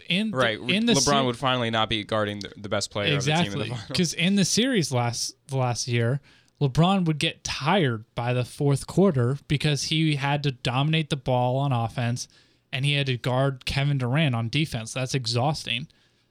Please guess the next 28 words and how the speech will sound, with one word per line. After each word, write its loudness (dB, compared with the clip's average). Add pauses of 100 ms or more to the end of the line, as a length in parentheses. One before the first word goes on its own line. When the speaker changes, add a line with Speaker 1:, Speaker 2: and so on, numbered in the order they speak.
(560)
Speaker 1:
So 2
he 4
wouldn't 2
have 0
to -2
do -4
that. -4
He 0
would 2
be 2
guarding 0
Trevor 0
Ariza. -2
Like, -2 (300)
that's -6 (320)
he -2
can -2
do 2
that 2
easily, 0
and -4
he -2
would 0
save 0
his 0
energy, -2
and -2
he'd -4